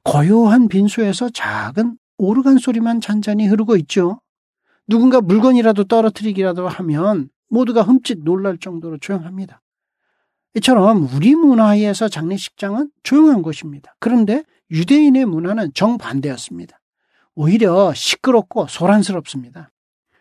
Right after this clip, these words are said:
곳곳에서 사람들이 큰 소리를 냈습니다. 당시에 어떤 일이 벌어졌는지 말씀드리겠습니다.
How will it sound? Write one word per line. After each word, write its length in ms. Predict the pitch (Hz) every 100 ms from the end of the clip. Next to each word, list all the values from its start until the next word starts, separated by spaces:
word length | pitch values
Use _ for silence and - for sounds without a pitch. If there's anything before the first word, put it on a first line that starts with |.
| _ -
곳곳에서 640 | 156 156 247 220 208 254
사람들이 440 | 208 208 226 240
큰 320 | 196 - 277
소리를 340 | 254 208 220 233
냈습니다. 560 | 147 - 127 156 165 _ _ _ _
당시에 320 | - 180 190 262
어떤 320 | 170 247 247
일이 180 | 254 254
벌어졌는지 560 | 180 185 180 160 156
말씀드리겠습니다. 1000 | 170 143 156 147 139 120 - 143 143 196